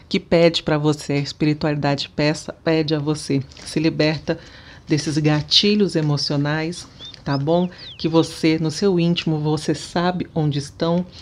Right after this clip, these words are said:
e há a necessidade de agora você agir com coragem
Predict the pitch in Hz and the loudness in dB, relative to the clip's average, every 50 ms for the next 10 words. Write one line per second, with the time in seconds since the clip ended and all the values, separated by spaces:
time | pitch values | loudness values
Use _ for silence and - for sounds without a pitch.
0 | - - - - 165 160 160 170 190 - - - 160 156 156 151 147 - 156 147 | -20 -10 -4 0 2 4 4 4 2 0 -2 -4 -2 -2 -2 -4 -4 -4 -6 -4
1 | - 170 156 156 151 147 143 143 139 - 160 151 151 143 170 170 147 143 160 143 | -6 -6 -4 -2 -2 -2 -2 -2 -2 0 0 0 0 0 0 2 2 2 0 -2
2 | 139 156 151 - - 190 196 202 185 156 170 165 165 - 175 165 - - 226 208 | -2 -4 -4 -2 -2 0 0 0 0 0 -2 -2 0 0 -2 -2 0 -2 -2 0
3 | 175 160 151 151 147 151 147 | 0 0 0 0 0 -2 -4